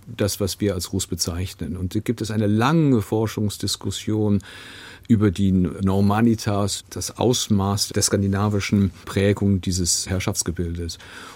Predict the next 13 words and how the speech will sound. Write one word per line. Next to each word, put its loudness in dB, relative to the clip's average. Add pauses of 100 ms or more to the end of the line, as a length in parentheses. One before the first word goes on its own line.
Und 8
wir 6
haben 2
das, 0
glaube -2
ich, 0
auch -2
im 0
Beirat -2
als, -2
als -2
ein 2
Thema -2